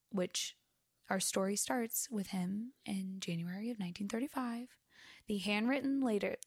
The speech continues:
letters switched to being typewritten letters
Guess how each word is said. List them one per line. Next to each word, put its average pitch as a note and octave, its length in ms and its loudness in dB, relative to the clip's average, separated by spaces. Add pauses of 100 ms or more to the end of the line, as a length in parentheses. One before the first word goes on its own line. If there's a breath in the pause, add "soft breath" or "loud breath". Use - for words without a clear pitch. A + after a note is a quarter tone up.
letters G3 540 4 (960 loud breath)
switched - 720 2 (160)
to A3 240 4
being F#3 400 0 (180)
typewritten - 540 2
letters - 480 0